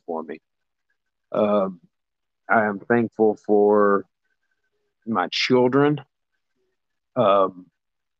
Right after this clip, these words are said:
I, I like to pass on knowledge. So to, to have the five children that we have and to be able to pass on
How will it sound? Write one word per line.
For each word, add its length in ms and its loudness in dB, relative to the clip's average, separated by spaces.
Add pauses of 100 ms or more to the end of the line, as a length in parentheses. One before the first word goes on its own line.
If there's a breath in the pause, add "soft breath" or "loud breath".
(2000)
I, 240 0 (360)
I 80 4
like 420 2
to 160 0
pass 440 0
on 320 0
knowledge. 720 -2 (840)
So 600 0 (160)
to, 560 -2 (140)
to 200 -2
have 220 0
the 180 -6
five 300 0
children 640 -4 (640)
that 240 -2
we 160 2
have 480 0 (280)
and 280 -8
to 100 -14
be 140 -2
able 200 0
to 80 -8
pass 440 -2
on 420 -2